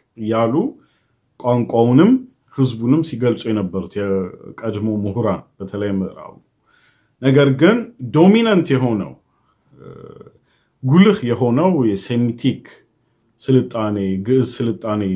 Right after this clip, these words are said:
የሆነበት ምክንያት ዋናው ትልቁ መሰረት የነበረው እሱ ስለሆነ ነው። እዚህ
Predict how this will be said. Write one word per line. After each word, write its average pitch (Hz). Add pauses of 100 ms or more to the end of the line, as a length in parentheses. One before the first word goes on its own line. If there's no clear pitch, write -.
የሆነበት 107
ምክንያት 123 (480)
ዋናው 160
ትልቁ 139
መሰረት 120 (580)
የነበረው 104
እሱ -
ስለሆነ 92
ነው። 80
እዚህ 113